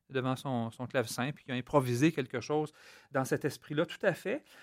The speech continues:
En plus, ben, on, on, quand on voit un peu la structure des vingt-quatre préludes de Chopin, ce sont vingt-quatre préludes dans toutes les tonalités majeures et mineures. Donc, en suivant le cycle des quintes, il y a quelque chose de très, très systématique. Donc, on monte le cycle des quintes, on a les relatifs mineurs qui s'insèrent à tout ça.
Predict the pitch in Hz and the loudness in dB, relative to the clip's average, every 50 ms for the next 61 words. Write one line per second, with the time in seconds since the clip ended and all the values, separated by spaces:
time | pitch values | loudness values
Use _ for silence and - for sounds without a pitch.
0 | - - 196 185 190 - 277 349 359 294 220 180 175 165 156 147 - 156 151 143 | -2 0 0 0 2 2 4 4 4 4 4 4 4 4 4 2 2 2 2 0
1 | - - 175 175 - 180 156 143 190 202 202 247 214 165 - - - 151 - - | 0 -2 -2 -2 -2 -2 0 0 0 0 0 0 -2 -2 -2 -4 -8 -12 -6 -6
2 | 247 240 196 156 147 143 135 - - 196 196 - - - 143 147 175 208 175 151 | -2 0 0 0 0 0 -2 -4 -8 -10 -12 -10 -6 -4 -2 0 0 -2 -2 -4
3 | 131 - - 123 - 180 208 254 - _ _ _ _ _ _ _ - - - 160 | -6 -6 -6 -8 -4 -4 -4 -4 -4 _ _ _ _ _ _ _ -16 -10 -8 -4
4 | - 185 185 165 170 165 160 - 196 190 - - - 160 156 165 185 202 185 151 | -2 0 2 2 2 0 0 -2 -4 -4 -4 -6 -6 -2 0 0 0 0 -2 -6
5 | - - _ _ _ - 135 131 123 - 226 214 - 175 - 165 151 147 139 131 | -10 -18 _ _ _ -4 -4 -4 -4 -4 -6 -4 -4 -2 -2 -2 -2 -2 -2 -2
6 | - - 175 160 151 135 127 139 135 135 131 123 123 117 110 92 92 - - 226 | -4 -4 -2 -2 0 0 0 -2 -2 -2 -2 -2 -2 -2 -2 -2 -2 -4 -4 -8
7 | - _ _ _ _ - - 127 131 139 131 - - 127 131 - - 139 135 139 | -12 _ _ _ _ -4 0 2 2 2 0 -2 -6 -8 -6 -4 -2 0 0 0
8 | 135 123 - 147 123 120 123 120 117 120 - 156 165 170 156 143 - - - 160 | 0 0 -2 -4 -6 -4 -4 -4 -4 -4 -4 -4 -2 -2 -4 -4 -6 -10 -6 -4
9 | 151 - - - 143 - - - - - 147 - - 147 143 127 120 - - 170 | -4 -4 -4 -8 -12 -10 -10 -8 -8 -8 -8 -6 -4 -2 -2 -2 -4 -6 -8 -10
10 | 151 139 127 - 127 123 127 143 143 143 135 - 135 131 135 131 123 - 156 151 | -8 -8 -6 -4 -4 -2 -2 -4 -4 -6 -8 -10 -10 -8 -6 -8 -6 -4 -4 -4
11 | 143 143 135 127 127 127 117 123 120 117 - 139 139 - 131 127 135 135 131 - | -4 -6 -8 -6 -6 -4 -4 -4 -4 -4 -6 -12 -16 -14 -12 -10 -10 -10 -12 -14
12 | - - - 120 120 - 147 139 127 123 - - - - | -14 -10 -8 -8 -4 -2 -2 -2 -2 -2 -6 -8 -8 -8